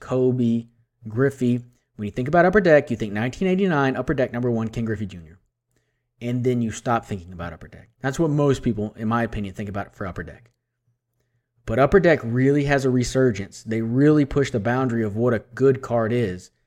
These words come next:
in the late nineties and two, and early two thousands. And without Upper Deck, the whole R P A thing,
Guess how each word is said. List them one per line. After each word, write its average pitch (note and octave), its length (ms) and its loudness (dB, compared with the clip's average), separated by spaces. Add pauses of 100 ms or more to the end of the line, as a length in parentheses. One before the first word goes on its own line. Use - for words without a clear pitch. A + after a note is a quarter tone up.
in A2+ 80 -8
the A#2 60 -2
late B2 220 2
nineties A#2 400 -2
and G#2 100 -6
two, A2 140 -8 (100)
and A2+ 160 -8
early G#2+ 220 -4
two G#2+ 160 -8
thousands. F2 500 -8 (560)
And G#2+ 80 -6
without C#3+ 240 6
Upper D#3+ 180 4
Deck, C3+ 340 2
the A2+ 80 -6
whole B2 340 -2
R C3+ 180 2
P D3 240 0
A C#3+ 160 2
thing, C#3+ 480 -6